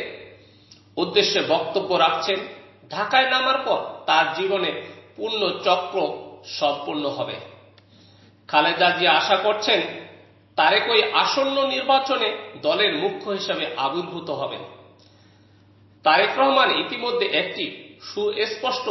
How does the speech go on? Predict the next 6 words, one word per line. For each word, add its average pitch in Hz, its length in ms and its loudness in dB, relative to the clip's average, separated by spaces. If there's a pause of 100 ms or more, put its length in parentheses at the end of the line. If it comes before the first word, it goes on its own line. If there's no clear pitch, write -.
(140)
পরিকল্পনা 175 640 -2
করেছেন, 139 460 -2 (960)
বলেন 185 340 4 (180)
তার 151 240 6
উপদেষ্টা 185 560 0 (480)
মাহাদি 151 420 -2